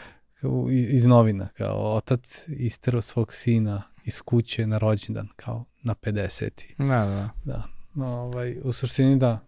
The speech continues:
Speaker 1: ovaj, ne, mi se niti se selimo od roditelja, niti bilo šta, jednostavno živiš sa njima i ono, stvarno, hvala Bogu na onima koji imaju mogućnost da, da, da, da stvarno se odvoje od toga i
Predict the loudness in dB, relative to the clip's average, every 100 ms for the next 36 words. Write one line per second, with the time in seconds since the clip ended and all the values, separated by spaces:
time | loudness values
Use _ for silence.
0 | _ -20 -16 -8 -6 -4 -4 -2 -2 -4
1 | -10 -20 -20 -20 -20 -20 -18 -2 2 2
2 | 2 -2 -2 -4 -6 2 4 6 6 4
3 | 4 4 2 0 0 0 -2 -4 -6 -4
4 | -2 -2 -4 -2 0 0 -2 -6 -6 -4
5 | -2 0 0 0 0 2 4 4 4 2
6 | 0 -6 -16 -16 -16 -20 -4 2 4 4
7 | 2 -2 -14 -10 2 4 6 2 0 2
8 | 6 6 6 6 4 -2 -4 -6 0 2
9 | 4 4 2 2 2 4 4 2 0 -2
10 | 0 2 2 2 0 0 0 -4 -4 -4
11 | -4 -6 -10 -10 -10 -4 0 2 0 -2
12 | -2 0 0 -2 -2 -4 -4 -2 0 0